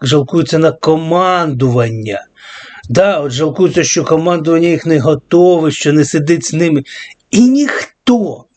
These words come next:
ніхто не один не каже, що винувата влада, що винувата Путін, що винуватий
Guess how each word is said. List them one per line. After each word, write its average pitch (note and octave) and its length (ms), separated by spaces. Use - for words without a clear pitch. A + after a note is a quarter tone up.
ніхто C#4+ 880
не B3 140
один A3 420
не G3+ 80
каже, D#3+ 480
що - 220
винувата E3+ 680
влада, A#2+ 560
що - 220
винувата F3 680
Путін, D3+ 440
що - 200
винуватий F3 640